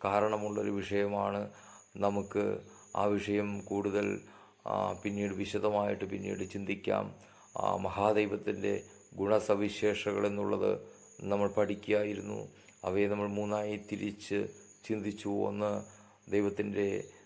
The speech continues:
ദിവ്യത്വ ഗുണങ്ങൾ, രണ്ട്, ദൈവത്തിൻ്റെ ധാർമ്മിക ഗുണങ്ങൾ, മൂന്ന്, ദൈവത്തിൻ്റെ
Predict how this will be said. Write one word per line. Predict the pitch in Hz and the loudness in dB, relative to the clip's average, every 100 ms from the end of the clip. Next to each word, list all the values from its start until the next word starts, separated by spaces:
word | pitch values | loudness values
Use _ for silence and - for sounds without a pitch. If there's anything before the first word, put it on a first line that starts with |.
| - - 92 | -16 -14 -2
ദിവ്യത്വ | 101 90 98 101 104 107 | -2 0 0 -2 0 0
ഗുണങ്ങൾ, | 101 104 101 101 104 104 - - - 98 | 0 -2 -2 -4 -4 -8 -18 -14 -2 2
രണ്ട്, | 98 101 98 104 | 2 2 2 0
ദൈവത്തിൻ്റെ | 101 101 98 104 101 101 95 - - - 90 | 0 -2 -2 -4 -2 -4 -6 -12 -18 -14 -4
ധാർമ്മിക | 95 101 98 101 101 | 0 0 0 -2 -2
ഗുണങ്ങൾ, | 98 104 104 101 104 104 - - - 95 | 0 0 0 0 -2 -4 -8 -20 -20 -6
മൂന്ന്, | 98 104 101 | -2 0 0
ദൈവത്തിൻ്റെ | 104 101 101 107 98 | 0 0 -2 -6 -4